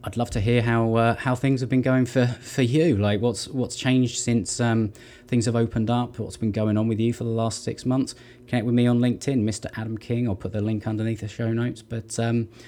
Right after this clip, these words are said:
yeah, tell me what's going on. Tell me what you think of the show. Um, tell me, yeah,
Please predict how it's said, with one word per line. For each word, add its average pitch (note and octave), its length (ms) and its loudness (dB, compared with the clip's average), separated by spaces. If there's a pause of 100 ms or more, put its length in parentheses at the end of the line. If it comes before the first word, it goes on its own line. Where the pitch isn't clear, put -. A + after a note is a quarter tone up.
(180)
yeah, - 280 -2 (120)
tell C3+ 140 -4
me C3 100 0
what's C3 100 -6
going C3 240 0
on. C3 120 0
Tell A#2 160 0
me A#2 100 2
what A#2 60 -2
you - 80 -8
think A2+ 180 -4
of A2 40 -8
the A2+ 60 -4
show. A#2+ 320 -2 (220)
Um, G2+ 460 -2
tell A#2+ 240 -6
me, A2+ 240 -2 (440)
yeah, F3 280 -2